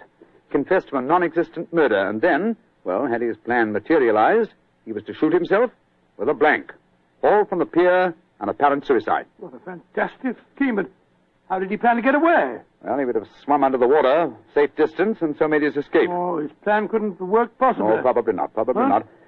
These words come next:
Speaker 1: But at least it was ingenious. He would have destroyed his true identity and have had his revenge on me by making me search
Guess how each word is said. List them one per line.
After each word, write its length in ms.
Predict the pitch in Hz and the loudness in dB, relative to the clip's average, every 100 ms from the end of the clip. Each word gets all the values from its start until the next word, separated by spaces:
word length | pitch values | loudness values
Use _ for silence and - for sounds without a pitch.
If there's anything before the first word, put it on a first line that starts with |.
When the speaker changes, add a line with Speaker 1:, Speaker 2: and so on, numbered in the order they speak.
| _ | _
Speaker 1:
But 100 | 165 | 0
at 100 | 196 | 2
least 240 | 196 214 - | 0 -2 -2
it 60 | |
was 100 | 175 180 | -2 -2
ingenious. 380 | 151 139 165 - _ _ _ _ _ _ | -2 0 0 -2 _ _ _ _ _ _
He 40 | |
would 100 | 139 | -4
have 100 | - | -2
destroyed 340 | 160 - 196 196 | -4 -2 0 2
his 80 | 180 | 2
true 160 | 196 | 4
identity 480 | 185 180 151 127 90 - _ _ _ _ _ _ | 4 4 0 0 0 -2 _ _ _ _ _ _
and 140 | 92 90 | -16 -4
have 0 | |
had 180 | 131 131 | -2 0
his 180 | 135 113 | 0 0
revenge 480 | 120 120 165 151 | -2 0 -2 0
on 260 | 135 131 123 | 0 2 0
me 240 | 165 165 190 | -2 -2 2
by 200 | 160 156 | 2 2
making 300 | 165 165 156 | 0 -2 -2
me 80 | 143 | -2
search 180 | 185 | -2